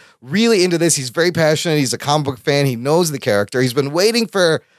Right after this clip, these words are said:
something like this to, uh, put these messages out and talk about this stuff. Uh, so once I read this interview with, with Akil, Sam Akil, or Salim Akil, I was like, "All right, this guy, this guy is all in and he knows what he's doing." I like the way it's going so far.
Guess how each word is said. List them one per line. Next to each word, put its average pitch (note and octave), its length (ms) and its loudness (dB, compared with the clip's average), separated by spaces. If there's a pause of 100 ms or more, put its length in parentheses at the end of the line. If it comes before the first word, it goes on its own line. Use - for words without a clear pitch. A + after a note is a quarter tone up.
(120)
something G3+ 460 0
like E3 280 0
this G3 440 0 (380)
to, F3 360 2
uh, C#3 240 2
put F#3 220 -4
these D#3+ 180 -4
messages D#3+ 460 -2
out F#3 220 0
and C#3+ 100 -8
talk F3+ 220 0
about C3+ 260 -2
this A2+ 160 -6
stuff. A#2+ 320 0 (360)
Uh, C#3+ 180 0
so F#3+ 200 -2
once A#3 220 0
I A#3 60 -2
read F#3 180 -2
this D3+ 140 -4
interview F3 260 2
with, B2+ 200 0
with C3 200 -2
Akil, D#3 360 0
Sam C3+ 260 0
Akil, A#2 460 0
or A2 320 0
Salim E3+ 440 0
Akil, A2+ 440 -2 (500)
I C3+ 60 -2
was C3+ 120 0
like, C#3 140 -2
"All F3+ 80 4
right, D#3 140 2
this D#3 180 -4
guy, A3 300 0
this A3 260 -2
guy C#4 220 0
is A#3 120 -4
all A#3 220 2
in A#3 180 2
and G#3 120 -6
he F#3+ 80 -4
knows G#3 200 2
what F#3 80 2
he's D3+ 160 -4
doing." D#3+ 400 0
I C#3 140 -2
like D#3 500 0
the D#3 80 -2
way C#3+ 240 2
it's A#2+ 140 -6
going C3+ 320 0
so G#2+ 180 0
far. G2 380 -4